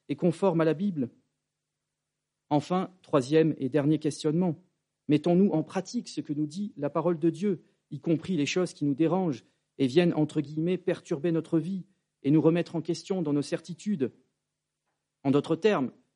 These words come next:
avons-nous à cœur de faire la volonté du Père, ou bien préférons-nous faire notre propre volonté, quitte à être exclus du royaume des cieux et rejetés par Jésus en enfer au jour du jugement dernier ?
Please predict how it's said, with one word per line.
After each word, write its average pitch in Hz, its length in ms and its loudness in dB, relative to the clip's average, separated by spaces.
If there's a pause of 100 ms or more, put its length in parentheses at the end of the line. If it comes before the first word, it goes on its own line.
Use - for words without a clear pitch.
(180)
avons-nous 175 360 4
à 170 80 4
cœur 196 260 6
de 151 80 2
faire 151 220 0
la 151 80 2
volonté 151 340 0
du 131 120 -8
Père, 208 420 0 (440)
ou 143 60 -10
bien 180 440 0
préférons-nous 175 560 2
faire 170 240 -2
notre 147 240 -2
propre 196 420 -2
volonté, 151 480 0 (420)
quitte 214 260 -4
à 156 100 2
être 151 180 -4
exclus 220 400 -2
du 156 80 -6
royaume 151 300 2
des 147 100 -2
cieux 208 340 -8 (300)
et 139 80 -4
rejetés 160 380 2
par 151 160 -2
Jésus 156 340 -4
en 143 140 2
enfer 175 460 -4
au 147 80 -2
jour 151 180 0
du 147 100 -4
jugement 143 260 -6
dernier ? 165 360 -2